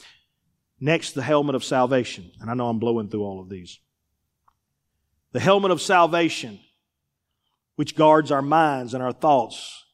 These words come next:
to be able to, as I said, hold up the shield of faith when something's being fired at you and the enemy says, "They're talking about you." Well, not only do I block it, but I also, in my mind, capture every thought.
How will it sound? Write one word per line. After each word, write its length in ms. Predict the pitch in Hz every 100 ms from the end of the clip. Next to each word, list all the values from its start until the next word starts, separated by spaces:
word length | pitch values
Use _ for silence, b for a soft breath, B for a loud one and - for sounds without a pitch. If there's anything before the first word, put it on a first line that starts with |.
| _ _ _ _ _ _ _ _ _ _ _ _ _
to 80 | -
be 140 | 151 190
able 160 | 180
to, 360 | 165 165 156 147 -
as 180 | 160 151
I 120 | 151
said, 340 | 143 185 165 131
hold 260 | 170 170
up 100 | 160
the 100 | 143
shield 340 | - 165 180 165
of 80 |
faith 540 | - 160 143 135 131 - _ _ _ _ _ _ _
when 140 | 135 131
something's 460 | - 160 156 143
being 200 | 139 147
fired 420 | - 170 160 147
at 220 | 131 - 143
you 180 | 127 127
and 100 | 131
the 120 | 131
enemy 180 | 151 143
says, 420 | 131 139 123 - _ _ _ _ _ _ _ _ _ _
"They're 120 | 139
talking 400 | 143 214 214 135
about 320 | 120 107 104 -
you." 180 | 101 _ _ _ _ _ _ _ _ _ -
Well, 100 | 139
not 180 | 180 196
only 220 | 220 202
do 100 | 175
I 100 | 156
block 480 | 135 156 170 165 139
it, 160 | 113 - _ -
but 80 | 135
I 60 |
also, 480 | 139 175 175 - 151
in 100 | 139
my 120 | 131
mind, 480 | 131 160 156 131 120 b b _
capture 520 | - 185 147 - 131
every 280 | 123 139 131
thought. 440 | 123 151 120 120